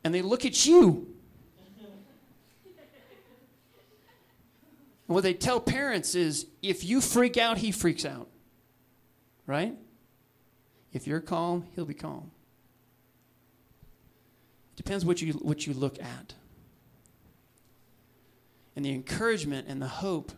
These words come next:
comes from looking to Jesus, to continue to fix your eyes on him.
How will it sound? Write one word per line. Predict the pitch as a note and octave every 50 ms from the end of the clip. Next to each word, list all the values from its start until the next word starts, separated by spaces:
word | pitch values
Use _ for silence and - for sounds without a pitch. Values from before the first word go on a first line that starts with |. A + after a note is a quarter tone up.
| -
comes | - D3+ C#3+ C3 -
from | - - D3 C#3 C3+ C3 C3 - - - _ _ _ _ _
looking | - E3+ E3+ F#3+ F#3+ F#3+ F#3+ F#3 E3+
to | - E3+
Jesus, | C#3+ C3+ C#3+ D#3 D#3 D3 C3 C3 C3+ C3+ - - - - - _ _ _ _ _ _ _ _ _ _ _ _ _ _ _ _ _ _ _ _ _ _ _ _ _ _ _ _ _ _ _ _ _ -
to | D3+
continue | - - D3 C#3+ - F#3+ F#3+ F#3+ F#3 F3
to | F3
fix | D#3 - F3 E3+ -
your | - - -
eyes | - D3 D#3 E3 E3+ D#3 D3
on | C#3 B2+ B2
him. | A#2 C3+ C3+ B2+ C3+ C#3